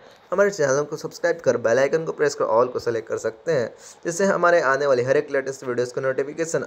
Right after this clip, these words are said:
आप तक पहुंचते रहे और आप हमारे चैनल से जुड़े रहें और हमारे वीडियोज़ में बने रहें और आप हमारे वीडियोज़ को भी देखते रहें। हे फ्रेंड्स, तो आज हम बात करने वाले हैं कोबरा टू मूवी के बारे में।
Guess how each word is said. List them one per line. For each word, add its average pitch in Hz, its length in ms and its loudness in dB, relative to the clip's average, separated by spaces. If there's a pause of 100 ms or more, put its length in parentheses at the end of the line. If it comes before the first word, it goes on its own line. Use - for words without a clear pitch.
आप 123 280 -2
तक 170 180 -6
पहुंचते 117 440 -2
रहे 160 200 2 (360)
और 160 80 2
आप 170 120 0
हमारे 170 180 0
चैनल 135 260 0
से 139 160 -6
जुड़े 120 260 4
रहें 160 160 2
और 139 200 -4
हमारे 151 200 0
वीडियोज़ 117 320 2
में 120 140 -8
बने 151 160 0
रहें 170 300 0 (320)
और 165 100 0
आप 165 80 2
हमारे 170 220 0
वीडियोज़ 120 400 0
को 156 100 0
भी 180 140 -2
देखते 127 420 0
रहें। 131 320 0 (800)
हे 180 80 4
फ्रेंड्स, 202 320 -2
तो 156 80 -2
आज 117 220 2
हम 139 140 -6
बात 117 220 0
करने 117 280 -2
वाले 139 240 2
हैं 117 200 -6
कोबरा 165 360 2
टू 117 280 -4
मूवी 98 320 -8
के 101 180 -6
बारे 117 320 -2
में। 90 180 -8